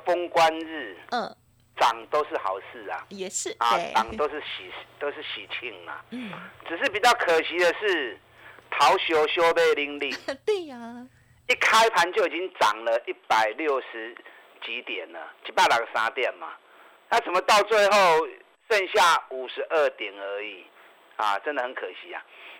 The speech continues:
Speaker 1: 那最后会压低收，那唯一的原因就是什么？当冲的卖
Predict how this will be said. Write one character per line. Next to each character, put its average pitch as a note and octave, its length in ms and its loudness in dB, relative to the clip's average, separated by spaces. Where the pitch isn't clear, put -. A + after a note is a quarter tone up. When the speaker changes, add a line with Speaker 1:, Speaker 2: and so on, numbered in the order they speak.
Speaker 1:
那 C#3 260 4
最 A#3+ 380 4
后 F#3+ 380 6
会 G#3 180 4
压 F3+ 240 6
低 F3 340 -4
收， E3 320 4
那 F3 180 2
唯 D3+ 180 4
一 F3 60 0
的 D3 120 2
原 B2 220 -4
因 C3 160 -12
就 C3 100 -8
是 B2 100 -12
什 G#2+ 80 -14
么？ E2+ 120 -12
当 D3 300 2
冲 C#3 240 -6
的 B2 40 -6
卖 A2+ 200 -2